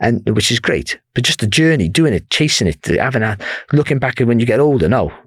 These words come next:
And the older you get, by the way, the better it becomes. For now, you want your kids to go straight to university and have a job.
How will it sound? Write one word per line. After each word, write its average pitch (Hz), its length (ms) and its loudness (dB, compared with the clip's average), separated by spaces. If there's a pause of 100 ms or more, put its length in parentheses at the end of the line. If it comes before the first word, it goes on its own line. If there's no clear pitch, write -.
And 101 140 2
the 127 80 4
older 156 200 4
you 98 80 4
get, 80 180 0
by 71 100 -2
the 76 80 2
way, 98 140 4
the 104 80 2
better 117 340 -2
it 101 100 -2
becomes. 95 460 -2 (300)
For 147 80 0
now, 135 180 2
you 117 160 4
want 101 200 2
your 95 80 2
kids 107 200 0
to 101 80 0
go 98 140 4
straight 98 300 0
to 101 60 2
university 98 600 4
and 92 80 0
have 87 100 0
a 87 60 0
job. 95 340 0